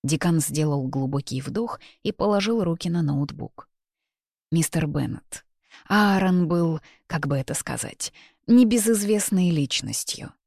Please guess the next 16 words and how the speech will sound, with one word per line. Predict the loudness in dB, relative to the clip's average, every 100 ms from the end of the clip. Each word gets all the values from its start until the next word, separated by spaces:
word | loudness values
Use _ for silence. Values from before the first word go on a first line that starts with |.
| _ _
Он | 4 4
часто | 4 2 0 -2
писал | -4 -4 0 2 2
жалобы | 2 2 2 2 0
на | 0
преподавательский | -2 -2 0 2 2 0 -4 -6 -6 -6
состав | -6 -8 -4 -4 -6 -12 -10
и | -4
других | -2 -2 -2 -4 -4
студентов | -6 -6 -4 -2 -2 -6 -10
касательно | -6 -2 -2 -2 0 2 2
их | 0 -4
предвзятого | -2 -2 -2 -2 0 0 0 0
или | 0 2
непрофессионального | 2 2 0 -4 -4 -2 0 2 2 2 0 -2
отношения. | -2 -4 -4 -6 -10 -12